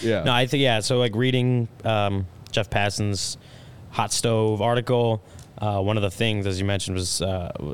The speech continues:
Speaker 2: Imanaga and, and likely to reach nine figures. And I, I think what he's saying is that, well, I mean, when we talked about it, like, the beginning of the offseason, like, Kodai Senga got, what, eighty-five million?
Speaker 1: Mm-hmm.
Speaker 2: And I think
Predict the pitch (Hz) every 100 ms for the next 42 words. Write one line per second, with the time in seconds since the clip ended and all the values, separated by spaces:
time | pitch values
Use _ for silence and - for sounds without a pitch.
0 | - 113 110 101 98 101 98 92 90 87
1 | 92 90 90 101 120 143 120 113 98 95
2 | 95 107 95 104 101 117 123 - - -
3 | - - - 104 101 95 92 90 - -
4 | - - - - - - - - - 104
5 | 120 139 139 175 127 98 131 170 - 113
6 | 98 92 110 117 - - - - - -
7 | - - - - - 180 170 165 185 208
8 | 185 185 180 208 190 156 160 156 123 113
9 | 107 113 127 127 113 101 95 107 131 113
10 | 98 92 143 156 113 123 131 107 107 98
11 | 95 95 107 104 101 104 104 101 110 117
12 | 123 120 - - 90 104 101 110 - 127
13 | 110 -